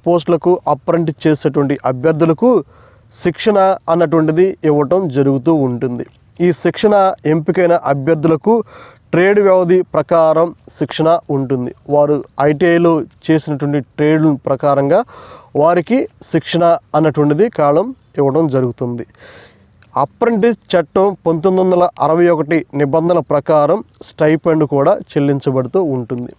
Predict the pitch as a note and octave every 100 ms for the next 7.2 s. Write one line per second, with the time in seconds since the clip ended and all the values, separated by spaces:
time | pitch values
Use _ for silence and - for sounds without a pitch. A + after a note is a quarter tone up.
0 | _ _ - C3+ C3 D#3+ C#3 D3 - B3+
1 | E4 _ - - _ _ E3+ - E3 C#3+
2 | C#3+ E3+ - G3 F#3+ D#3+ - D#3 D#3 D#3
3 | C#3+ D3 A3 C4 - _ _ - C3+ D#3
4 | F3+ F3+ G3+ D#3 - _ - - E3 F#3
5 | - F#3+ D3+ - _ D#3 D3+ E3+ G#3 -
6 | _ - D3 D3 E3 E3 - _ D3 C#3+
7 | C#3+ D#3